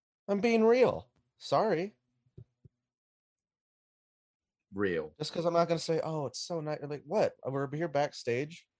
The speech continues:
Speaker 2: No, no, I, I,
Speaker 1: Hi,
Speaker 2: I
Speaker 1: hi, how are
Speaker 2: appreciate
Speaker 1: ya?
Speaker 2: that you're like, "Hey, uh, I, I'm, you know,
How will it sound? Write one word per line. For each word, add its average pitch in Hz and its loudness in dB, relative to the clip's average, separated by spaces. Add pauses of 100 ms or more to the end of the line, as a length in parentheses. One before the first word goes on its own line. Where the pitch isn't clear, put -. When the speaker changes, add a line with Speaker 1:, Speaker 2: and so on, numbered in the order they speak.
(180)
Speaker 2:
No, 202 2
no, 175 2
I, 127 -2
I, 180 0
Speaker 1:
Hi, 175 0
Speaker 2:
I 175 2
Speaker 1:
hi, - -
how 185 6
are - 8
Speaker 2:
appreciate 170 4
Speaker 1:
ya? 113 -4
Speaker 2:
that 123 0
you're 117 0
like, 104 0
"Hey, 120 -2 (540)
uh, 127 -4 (160)
I, 110 0
I'm, 127 0
you 120 4
know, 98 -4